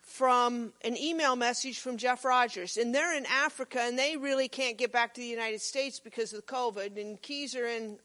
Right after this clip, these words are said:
America and can't get back to the Philippines because of covid. So this week we got a message from Child Legacy from Jeff Rogers e-, via email, and it was for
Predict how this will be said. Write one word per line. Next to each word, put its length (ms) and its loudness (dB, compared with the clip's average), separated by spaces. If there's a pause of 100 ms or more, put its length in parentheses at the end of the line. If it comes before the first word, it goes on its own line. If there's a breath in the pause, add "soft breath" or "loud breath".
(300)
America 420 0
and 140 -6
can't 220 -4
get 100 -6
back 220 -2
to 80 -18
the 40 -10
Philippines 560 -6
because 340 -10
of 60 -18
covid. 300 -6
So 240 0 (540 loud breath)
this 260 0
week 300 -2
we 100 -4
got 240 4
a 60 0
message 560 0
from 340 2 (380 loud breath)
Child 340 6
Legacy 460 2
from 240 -4
Jeff 280 2
Rogers 800 4
e-, 300 -2 (240)
via 340 2
email, 560 0 (220)
and 340 0
it 100 0
was 160 -2
for 200 0